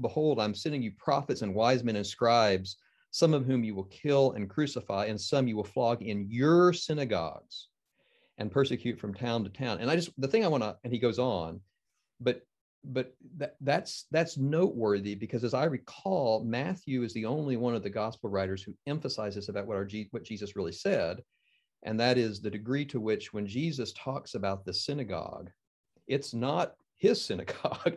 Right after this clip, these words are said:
<laughs> It's not his fault. It's, it's their synagogue. And so you, you see it, the, the distinction in Matthew's gospel, that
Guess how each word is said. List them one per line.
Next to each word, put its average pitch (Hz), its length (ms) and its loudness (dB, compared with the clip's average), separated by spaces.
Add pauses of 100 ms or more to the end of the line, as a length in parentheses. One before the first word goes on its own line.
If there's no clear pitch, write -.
<laughs> - 120 -20
It's 156 180 0
not 143 280 2 (320)
his 180 240 4
fault. - 240 0
It's, 123 260 -6
it's - 300 -4
their 170 420 4
synagogue. - 720 -8 (800)
And 113 160 -4
so 123 460 6 (100)
you, 131 160 -4 (120)
you 131 120 -2
see 160 800 -4 (140)
it, 123 200 -8 (320)
the, 104 340 0
the 110 100 -6
distinction 110 920 -2
in 107 120 -4
Matthew's 113 380 -2
gospel, 92 640 -2
that 113 100 -6